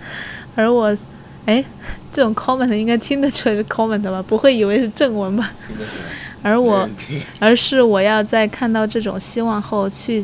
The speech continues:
Speaker 1: 走出一条自己的路。所以一下子我有很多可以做的事，这些事可以大到我也，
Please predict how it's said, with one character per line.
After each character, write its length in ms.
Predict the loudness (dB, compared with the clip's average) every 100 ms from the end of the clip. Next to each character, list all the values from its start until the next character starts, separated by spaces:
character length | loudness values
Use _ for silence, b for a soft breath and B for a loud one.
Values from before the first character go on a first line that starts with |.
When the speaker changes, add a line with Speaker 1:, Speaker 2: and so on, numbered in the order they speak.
| -2
Speaker 1:
走 220 | -6 -6
出 240 | -6 -4
一 100 | -2
条 300 | -4 -4 -6
自 180 | -6 -6
己 120 | -6
的 100 | -4
路。 240 | -4 -4 -4 -10 -20 -20 -20 -20 -20 -20 -20 B B B -10
所 220 | 2 4
以 120 | 4
一 60 | 2
下 220 | 0 -2
子 180 | -2 -4
我 180 | -2 0
有 140 | -2
很 240 | -2 -6
多 160 | -4 -4
可 200 | -4 -4
以 100 | -4
做 200 | -2 -2
的 100 | -2
事， 320 | -4 -6 -8 -10 B B -6
这 140 | -2
些 160 | 2 2
事 260 | 0 -2 -2
可 160 | -2
以 120 | -2 -2
大 220 | -2 -4
到 180 | -4 -6
我 160 | -4
也， 240 | -4 -2